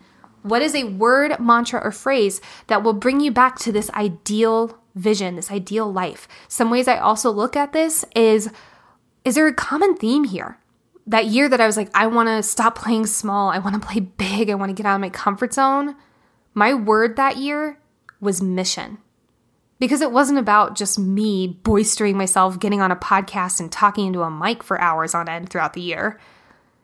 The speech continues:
No, it was about me serving others. If I played small, it was disempowering other people who need to hear this message. And for some reason, something I say, something I,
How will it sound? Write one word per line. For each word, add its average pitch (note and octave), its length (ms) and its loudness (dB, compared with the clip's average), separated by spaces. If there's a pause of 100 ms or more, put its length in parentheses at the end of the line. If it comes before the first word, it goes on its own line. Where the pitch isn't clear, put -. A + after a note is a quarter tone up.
(120)
No, A#3 260 4
it F3 60 -4
was A3 140 -2
about G3+ 280 0
me G#3 500 -4 (100)
serving G#3 920 -2
others. G3 680 -6 (560)
If A3+ 200 0
I C4+ 220 4
played C#4 280 -2
small, A#3+ 460 0
it D4+ 80 0
was G#3 220 -2 (240)
disempowering C4 1400 0
other A3+ 180 0
people A#3 280 -4
who G#3+ 140 -2
need A#3+ 300 2
to C4+ 60 -4
hear B3+ 180 -2
this A3+ 220 0
message. G#3+ 360 -4
And G3 160 -6
for G3+ 80 -6
some C4+ 360 0
reason, C4 360 0 (300)
something C4+ 500 0
I B3+ 200 0
say, B3 420 -2 (240)
something C#4+ 540 -2
I, A3+ 320 -2